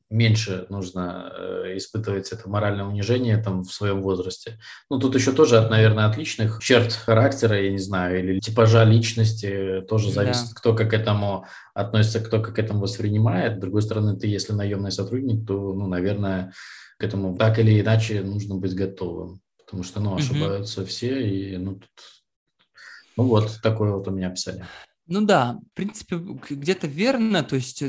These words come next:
Speaker 2: вот это мне <laughs> понравилось это примечание, типа, в рабочее время. Но на самом
Speaker 1: Да.
Speaker 2: деле моральное нак-, моральное наказание действительно это то, что, э, воздействует на человека с точки зрения, э, того, чтобы он точно понимал всё-таки, где он был неправ,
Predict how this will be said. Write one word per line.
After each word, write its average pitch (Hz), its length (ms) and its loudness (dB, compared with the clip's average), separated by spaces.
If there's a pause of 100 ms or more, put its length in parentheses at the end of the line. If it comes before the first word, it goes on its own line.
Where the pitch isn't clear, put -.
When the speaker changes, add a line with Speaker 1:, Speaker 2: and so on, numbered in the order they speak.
Speaker 2:
вот 135 180 -8
это 131 120 -2
мне 139 200 -2 (300)
<laughs> - 260 -10
понравилось 123 400 2
это 120 380 -2
примечание, 131 600 0
типа, - 200 -12
в 120 40 -6
рабочее 131 440 0
время. 147 400 0 (420)
Но 170 80 4
на 170 40 4
самом 233 240 6
Speaker 1:
Да. 180 60 8
Speaker 2:
деле 196 160 8
моральное 175 420 4
нак-, 160 260 -2 (100)
моральное 165 380 4
наказание 165 540 0
действительно 135 440 -4
это 123 100 -2
то, 175 180 0
что, 131 1300 2
э, 127 40 -10
воздействует 139 640 2
на 139 100 -2
человека 156 580 -2
с 151 60 -8
точки - 320 -8
зрения, 147 720 0 (120)
э, - 100 -14
того, 196 480 -2 (140)
чтобы 156 240 0
он 156 100 2
точно 175 340 2
понимал 139 680 0 (380)
всё-таки, - 320 -8
где 139 220 4
он 135 160 0
был 131 120 2
неправ, 139 480 0